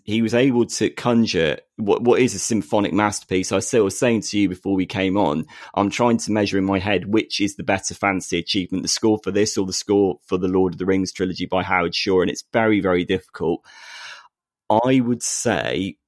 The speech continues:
Conan just about pips it for me, because what you have is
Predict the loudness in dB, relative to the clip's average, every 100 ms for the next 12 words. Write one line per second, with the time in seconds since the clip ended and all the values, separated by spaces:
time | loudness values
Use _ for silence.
0 | _ -8 2 2 4 2 0 -2 -4 -2
1 | -2 -2 -2 -4 -2 -6 -6 -2 0 0
2 | -4 -4 0 0 0 -8 _ _ _ _
3 | _ _ _ _ 0 4 4 2 -2 0
4 | 0 -2 -2 0 2 0 -4